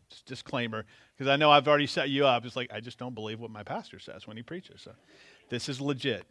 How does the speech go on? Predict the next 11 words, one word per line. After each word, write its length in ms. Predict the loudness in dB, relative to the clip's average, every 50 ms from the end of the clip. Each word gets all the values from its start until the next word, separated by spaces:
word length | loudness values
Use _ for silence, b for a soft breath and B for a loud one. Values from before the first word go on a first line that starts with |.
| -18 -18
okay? 360 | -16 -10 -8 -8 -8 -8 -10 -14 b b b b b b b b b b b b b b _ -16 -14 -12 -10
<laughs> 0 | -8 -8 -8 -6 -8 -8 -8 -8 -10 -10 -10 b b b b b b b -12 -10
I 80 | -8
know, 220 | -4 -2 -2 -2 -2
it's 120 | -4 -6
like, 220 | -8 -8 -8 -10 -18 -20 _ -16 -12
oh, 160 | -10 -10 -8
he's 180 | -8 -8 -4 -4
actually 320 | -4 -4 -4 -6 -12 -12
telling 320 | -10 -8 -8 -8 -8 -8 -10
us 180 | -12 -14 -16